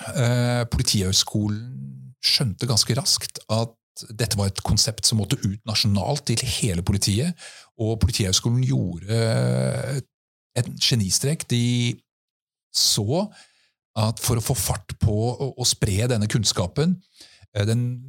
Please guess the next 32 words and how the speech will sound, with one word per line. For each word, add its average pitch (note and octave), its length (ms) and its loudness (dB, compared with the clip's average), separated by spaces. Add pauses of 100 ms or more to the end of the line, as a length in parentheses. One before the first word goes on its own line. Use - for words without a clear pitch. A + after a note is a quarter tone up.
vitenskapelig A#2 560 0
funderte G#2 400 0
kunnskapen A2+ 560 0
om A2+ 120 2
intervjumetodikk, G#2+ 760 0
så, A#2+ 440 0
eh, A2 300 2 (260)
satte - 360 0
de F#2+ 60 0
som C3+ 260 4
krav C3+ 540 2 (340)
for A2+ 240 0
at A#2+ 180 -2 (380)
dersom G#2 840 0
man A#2+ 120 0
skulle B2 220 0
søke A2+ 520 0
etterutdanning F#2+ 720 0
på G#2+ 360 -2
Politihøgskolen G2+ 720 2 (340)
i G#2+ 240 -2
faget G2+ 380 2
etterforskning, G#2 500 0
så - 160 -2
måtte C3+ 480 0
du A2 80 2
ha G#2 300 0 (320)
kreativ, F2 400 0
som G#2 120 2
vi G#2+ 60 2
kalte G2+ 320 0
opp-, - 240 -8